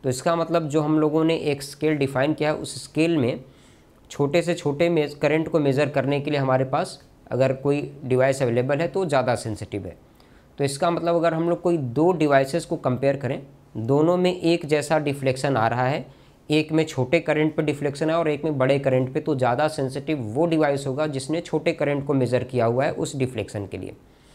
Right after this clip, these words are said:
तो यहाँ पे हमारे लिए करंट को छोटा रखना ज़्यादा इंपॉर्टेंट है, तो इसलिए सेंसिटिविटी उसकी ज़्यादा अच्छी होगी जिसमें किसी भी गिवन डिफ्लेक्शन पे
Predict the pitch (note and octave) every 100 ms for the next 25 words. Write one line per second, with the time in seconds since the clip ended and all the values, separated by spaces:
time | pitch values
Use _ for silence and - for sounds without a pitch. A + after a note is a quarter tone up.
0 | - - _ - - - _ - C3+ C3+
1 | F3 F3+ F3 D#3+ D#3 E3 E3+ D#3+ D3+ E3+
2 | E3+ - D3 C#3+ D#3 D3 D3+ C#3+ A#2 A2
3 | G#2+ G2 F#2+ G2+ F#2+ A2+ C#3 C#3+ C#3+ D3+
4 | F#3+ - - - - - C#3+ D3+ C#3+ D3
5 | C#3+ F3 D#3+ - F3+ C#3 B2 C3+ E3 E3
6 | - D#3+ C3 C#3 G#3 - - - - -
7 | A#2+ C#3 D3+ F3 A3+ - - - _ _
8 | _ _ _ _ - C#3+ C#3 F#3+ F#3+ D3+
9 | D3+ F3 F#3+ D#3+ D#3 D3 C#3+ E3+ F3